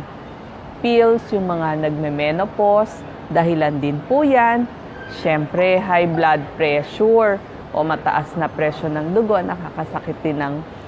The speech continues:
ulo, lagnat, kapag tayo nilalagnat, masakit ang ulo din dyan. Pag nauntog o nagkaroon ng trauma, at yung mga irritants na naaamoy natin. Ah, halimbawa, yung,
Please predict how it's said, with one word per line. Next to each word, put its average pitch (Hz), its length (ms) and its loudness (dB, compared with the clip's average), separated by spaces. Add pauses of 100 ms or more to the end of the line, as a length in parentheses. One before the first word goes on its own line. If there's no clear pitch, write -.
(220)
ulo, 220 560 4 (340)
lagnat, 170 640 4 (220)
kapag 190 320 0
tayo 170 160 2
nilalagnat, 165 880 2
masakit 180 460 -4
ang 156 180 -2
ulo 156 240 0
din 147 300 -2
dyan. 190 320 2 (320)
Pag 247 100 6
nauntog 247 600 4
o 180 80 0
nagkaroon 160 500 0
ng 151 180 -4 (120)
trauma, 214 560 6 (340)
at 247 220 2
yung 226 160 4
mga 202 160 -2
irritants 160 560 0
na 160 180 -2
naaamoy 151 480 -2
natin. 160 640 -2 (380)
Ah, 175 320 2
halimbawa, 180 800 4 (160)
yung, 165 560 2